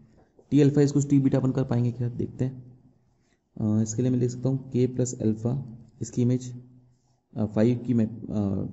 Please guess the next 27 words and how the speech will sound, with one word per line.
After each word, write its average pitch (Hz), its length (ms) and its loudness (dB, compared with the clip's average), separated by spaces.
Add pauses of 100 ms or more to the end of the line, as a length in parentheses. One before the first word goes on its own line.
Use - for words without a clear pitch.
(100)
definition 117 440 0
से 123 120 0
ये 117 80 2
लिख 120 120 0
दिया 120 160 0
मैंने, 123 520 -2
phi 107 200 0
की 110 100 0
definition 113 420 -2
से 113 80 -4
इसको 113 180 -6
लिख 107 100 0
दूंगा 110 180 -2
मैं 117 160 0 (1200)
K 120 140 0
plus 120 260 -2 (320)
beta। 90 280 -2 (1500)
K 135 100 4
of 139 140 2
alpha 131 280 2 (640)
is 113 100 0
equal 127 180 -2
to - 80 -12
K 131 100 2
of 131 100 0
beta 113 380 2
हो, 113 80 -4